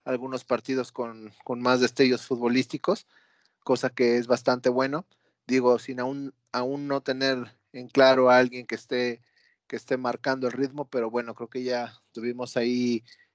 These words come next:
eh, partidos interesantes en esta, en esta jornada. Eh, yo les voy a platicar de, del partido de Necaxa contra Monterrey.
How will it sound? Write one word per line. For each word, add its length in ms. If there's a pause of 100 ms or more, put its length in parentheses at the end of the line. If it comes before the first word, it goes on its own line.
(100)
eh, 160
partidos 500
interesantes 680
en 120
esta, 440 (100)
en 120
esta 200
jornada. 580 (600)
Eh, 500
yo 140
les 100
voy 140
a 60
platicar 480
de, 400 (260)
del 280
partido 380
de 280
Necaxa 580 (480)
contra 320
Monterrey. 580